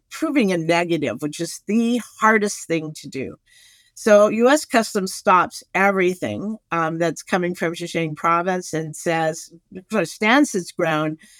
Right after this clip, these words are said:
and says, "Well, you have to prove to me that it wasn't made by slave labor if you're importing from there." And that is really tough. I mean, h-, you know, how do you do that? Do you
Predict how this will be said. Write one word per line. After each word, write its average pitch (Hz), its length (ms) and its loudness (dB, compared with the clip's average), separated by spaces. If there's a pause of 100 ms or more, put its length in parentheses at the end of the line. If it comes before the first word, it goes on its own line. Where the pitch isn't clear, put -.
(120)
and 185 200 -2
says, 185 640 2
"Well, 196 560 2
you 202 200 2
have 233 260 2
to 226 80 -10
prove 247 340 0
to 254 120 0
me 202 200 2
that 190 140 2
it 180 100 0
wasn't 226 480 4
made 160 340 -2
by 110 200 -4
slave 151 480 -4
labor 147 380 -6
if - 180 -10
you're 151 220 0
importing 147 400 -4
from 135 160 -8
there." - 280 -8 (480)
And 160 200 -2
that 202 420 4
is 160 280 0
really 165 300 0
tough. - 440 -8 (180)
I 151 40 -6
mean, 156 260 -2
h-, - 320 -10
you 170 160 -4
know, 147 360 -2 (260)
how 214 120 0
do 254 80 2
you 262 160 4
do 233 220 4
that? 170 260 0 (100)
Do 160 80 -6
you 170 380 -2